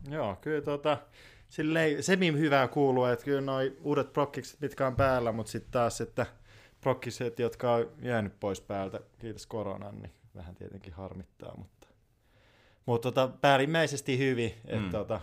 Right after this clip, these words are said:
Speaker 1: kumminkin hyviä meininkejä tässä koko ajan päällä, niin tota,
Speaker 2: Nokka
Speaker 1: vastaan.
Speaker 2: kohti tuulta.
Speaker 1: Kyllä, mä vastaan hyvin.
Speaker 2: Hyvin, <laughs> niin. No mutta uusia projekteja. Tehdään nyt niin, että siis vuorotellen tämäkin, niin tota,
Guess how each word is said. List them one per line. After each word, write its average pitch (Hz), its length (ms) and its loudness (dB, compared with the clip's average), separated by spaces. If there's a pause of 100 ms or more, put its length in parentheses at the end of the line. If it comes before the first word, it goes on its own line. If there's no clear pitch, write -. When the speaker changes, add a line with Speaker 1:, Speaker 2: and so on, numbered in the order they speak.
(100)
Speaker 1:
kumminkin 110 360 -6
hyviä 110 240 -4
meininkejä 98 520 -6
tässä - 280 -14
koko 98 220 -12
ajan 98 140 -12
päällä, 50 340 -12
niin 52 200 -16
tota, - 220 -20 (640)
Speaker 2:
Nokka 107 180 -2
Speaker 1:
vastaan. 101 240 -4
Speaker 2:
kohti 110 160 -4
tuulta. 92 440 -2 (160)
Speaker 1:
Kyllä, 101 300 -6
mä 107 140 -10
vastaan 117 360 -6 (180)
hyvin. 90 400 -10
Speaker 2:
Hyvin, 127 220 4 (260)
<laughs> 185 220 6
niin. 98 180 4 (520)
No 107 120 0
mutta 113 300 0
uusia 131 380 4
projekteja. 87 680 0 (220)
Tehdään 123 240 -4
nyt 101 140 -6
niin, 101 180 -2
että - 280 -10
siis - 340 -12 (460)
vuorotellen 95 540 2
tämäkin, 87 600 -6 (220)
niin 85 220 -8
tota, 87 420 -8